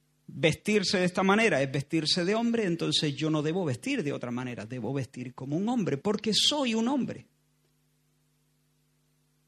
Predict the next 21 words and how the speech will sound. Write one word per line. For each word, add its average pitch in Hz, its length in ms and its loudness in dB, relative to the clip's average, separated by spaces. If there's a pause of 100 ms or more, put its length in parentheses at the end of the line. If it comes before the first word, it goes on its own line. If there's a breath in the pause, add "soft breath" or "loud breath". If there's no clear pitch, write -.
(500)
No 214 120 4
importa, 254 580 6 (640 soft breath)
eh, 110 520 4 (160)
lo 202 180 6
que 202 120 6
otros, 214 320 6 (240)
eh, - 260 -8 (120)
piensan, 208 540 4
eh, - 200 -6
esto 196 240 6
lo 170 100 10
llevo 170 480 4 (480)
en 185 180 6
cada 208 300 4
célula 247 400 6
de 117 80 2
mi 127 120 4
cuerpo. - 380 -6 (540)
Soy 196 560 4
un 202 160 2
hombre. 120 340 2